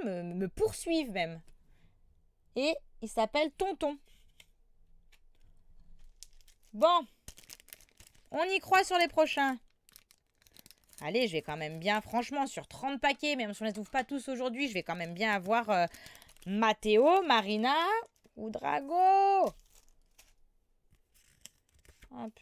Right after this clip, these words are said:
je jette ça. Mélie. Bon, bah, c'est un double, puisque je l'ai ouvert tout à l'heure. Faut suivre, hein.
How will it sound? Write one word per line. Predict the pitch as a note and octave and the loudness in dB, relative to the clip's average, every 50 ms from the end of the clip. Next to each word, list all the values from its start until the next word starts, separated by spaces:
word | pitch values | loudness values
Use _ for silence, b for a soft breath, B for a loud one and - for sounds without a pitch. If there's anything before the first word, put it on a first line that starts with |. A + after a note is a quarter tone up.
| - - | -20 -20
je | A3 G3+ | -18 -16
jette | G3 G#3 G3 - | -14 -14 -16 -16
ça. | - - G#3 G3 F#3 _ _ _ _ _ _ _ _ _ _ _ _ _ _ _ _ _ - - - - - - _ - - - - _ _ _ _ - - - _ _ _ _ _ _ _ _ _ - - _ _ _ _ _ _ _ _ _ _ - - - - - - - - - - _ - - _ _ _ _ _ _ _ _ _ _ _ - | -18 -18 -18 -20 -20 _ _ _ _ _ _ _ _ _ _ _ _ _ _ _ _ _ -20 -20 -20 -20 -20 -20 _ -20 -20 -20 -20 _ _ _ _ -20 -20 -20 _ _ _ _ _ _ _ _ _ -20 -20 _ _ _ _ _ _ _ _ _ _ -20 -20 -20 -20 -20 -20 -20 -20 -20 -20 _ -20 -20 _ _ _ _ _ _ _ _ _ _ _ -8
Mélie. | G3+ A3+ C#4 D4+ D4 D4 D4+ D4 C#4 A#3+ F#3 - - - _ - - - - _ _ - - _ _ - - _ - - | -4 -2 0 0 2 0 0 0 0 -2 -4 -6 -12 -20 _ -20 -20 -20 -20 _ _ -20 -20 _ _ -20 -20 _ -20 -14
Bon, | - G3 G#3 | -8 -8 -6
bah, | G3 D#3+ - | -6 -6 -8
c'est | - - E3 | -8 -8 -8
un | E3+ F#3+ | -6 -6
double, | F#3+ G#3+ A#3 A3+ F#3+ - - - _ _ _ _ _ _ _ _ _ _ _ | -6 -6 -8 -8 -10 -12 -16 -18 _ _ _ _ _ _ _ _ _ _ _
puisque | - - - - - | -20 -20 -20 -18 -18
je | F3 | -18
l'ai | E3 - | -14 -14
ouvert | E3 E3+ F3 E3+ | -8 -8 -8 -8
tout | - - E3+ | -8 -6 -6
à | E3+ | -4
l'heure. | F3 F3 F3+ E3 - - _ _ _ _ - _ - - - - _ _ _ | -4 -2 -4 -6 -8 -12 _ _ _ _ -20 _ -20 -20 -20 -20 _ _ _
Faut | - - | -14 -14
suivre, | F#3+ - - F#4 G4 D#4 A3 | -12 -2 2 2 2 2 2
hein. | A#3+ A3+ B3+ | -4 -4 -4